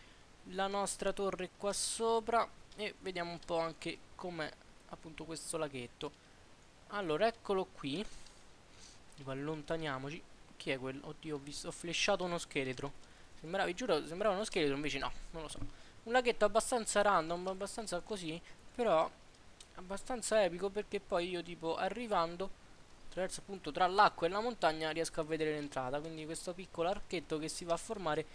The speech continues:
e io riesco a vedere l'entrata, quindi è una cosa abbastanza carina. G G per noi, G G per noi. Bello.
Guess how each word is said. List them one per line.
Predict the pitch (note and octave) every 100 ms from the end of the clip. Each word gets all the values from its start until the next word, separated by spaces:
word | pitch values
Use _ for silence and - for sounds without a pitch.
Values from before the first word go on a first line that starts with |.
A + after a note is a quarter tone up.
| - -
e |
io | F3+
riesco | E3 D#3+ -
a | D3+
vedere | D3 C#3+ C#3
l'entrata, | C3+ - B2+ C3+
quindi | F3 E3+
è | F3
una | G3
cosa | F3+ D#3+
abbastanza | D#3+ D#3+ E3 - - D3+ - - - -
carina. | D#3+ C#3+ B2+ C3 C3+ - - - - -
G | E3 E3+
G | C3+ C3+
per | C#3+
noi, | C#3+ C#3 C#3 C#3 C#3
G | C3 B2+
G | C3
per | C3+ C3
noi. | C3 B2+ B2+ - - -
Bello. | C3+ B2+ C3+